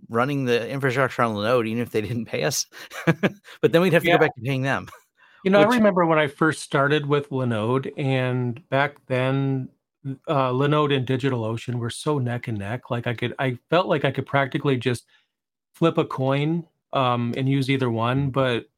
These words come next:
Speaker 2: Linode, the tiebreaker back then was they were just so much more Linux focused. It's not like DigitalOcean isn't, but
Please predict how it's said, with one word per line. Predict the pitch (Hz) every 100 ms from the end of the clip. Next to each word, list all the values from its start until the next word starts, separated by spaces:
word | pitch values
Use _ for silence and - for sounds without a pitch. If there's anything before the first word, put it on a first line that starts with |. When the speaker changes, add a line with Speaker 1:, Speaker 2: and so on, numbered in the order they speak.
| -
Speaker 2:
Linode, | 143 147 160 165 147 135
the | 131
tiebreaker | - 135 147 143 131 127
back | 110 120 113
then | 127 143 160
was | 120 107 -
they | 123
were | 123
just | 113 120 -
so | 143
much | 135 131 131
more | 120
Linux | 110 123 127
focused. | - 117 113 110
It's | 147
not | 220 247
like | 139
DigitalOcean | 151 135 131 123 117 110 80
isn't, | 110 131 151 - 131
but | 127 120